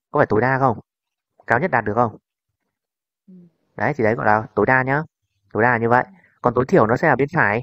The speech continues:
Speaker 1: Đây, khoảng định bên phải đây này. Là mình cắt một cái bên phải, mình loại hết bên này đi thì đây chính là tối thiểu không? Mà khoảng này tức là bên phải mình phải nhìn từ bên phải sang.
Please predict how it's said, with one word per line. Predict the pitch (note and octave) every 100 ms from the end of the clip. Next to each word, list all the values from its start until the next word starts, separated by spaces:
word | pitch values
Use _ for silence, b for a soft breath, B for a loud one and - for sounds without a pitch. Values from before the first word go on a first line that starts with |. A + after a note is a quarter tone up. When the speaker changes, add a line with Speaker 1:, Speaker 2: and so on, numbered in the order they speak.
| - -
Speaker 1:
Đây, | A#2+
khoảng | A#2+ G#2
định | B2
bên | B2
phải | B2+ G#2 A2
đây | A#2+
này. | A2+ - _ _ _ -
Là | C#3+
mình | A2+ G#2+
cắt | - E3
một | - G#2+ -
cái | A2+
bên | C3
phải, | C3+ G#2
mình | G#2
loại | A2+ B2
hết | D#3+
bên | C3+
này | A2+
đi | G#2+ B2
thì | A#2
đây | A#2+ B2+
chính | A2+
là | A#2+ A2 - -
tối | G#2
thiểu | - G2
không? | B2 A2+ b b -
Mà | A2
khoảng | G#2+ A2+ G2
này | G2+
tức | D3
là | C3+
bên | A#2+ -
phải | F#2+
mình | F#2+
phải | F#2+
nhìn | G#2
từ | G2+
bên | A2 A#2+
phải | G2
sang. | G2 A#2